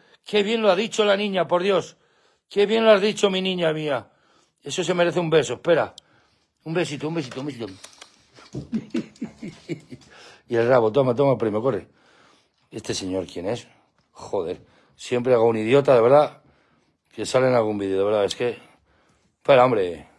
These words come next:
el tío pesado este. ¿Dónde estaba el flash? Aquí. ¿Ahora no va flash? Ah, sí, bueno. Pero nada, siempre sale algún idiota en... ¡Balto, mira! <laughs>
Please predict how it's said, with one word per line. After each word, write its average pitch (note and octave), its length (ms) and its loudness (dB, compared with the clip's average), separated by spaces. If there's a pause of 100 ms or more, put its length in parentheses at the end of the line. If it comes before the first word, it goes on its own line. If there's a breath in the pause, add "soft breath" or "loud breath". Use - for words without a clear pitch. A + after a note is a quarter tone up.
(240 soft breath)
el F2+ 100 -20
tío G2 260 -6
pesado F#2+ 400 -2
este. G2 340 -6 (460 soft breath)
¿Dónde B2 140 -2
estaba A2+ 240 2
el G2+ 60 0
flash? F2+ 320 -8 (280 loud breath)
Aquí. F2 240 -12 (1200 soft breath)
¿Ahora A#2+ 160 -2
no A2+ 100 2
va G#2+ 100 2
flash? B2+ 300 -2
Ah, F#2+ 140 -2
sí, D#2 160 -16 (120)
bueno. F2+ 240 -10 (560 soft breath)
Pero A#2 200 -4
nada, A#2 200 0
siempre A2+ 280 -8
sale A#2+ 180 -2
algún A2+ 220 -2
idiota G#2+ 480 -2
en... G2+ 180 -14
¡Balto, G#3 340 4
mira! G3+ 420 4 (240)
<laughs> - 920 -12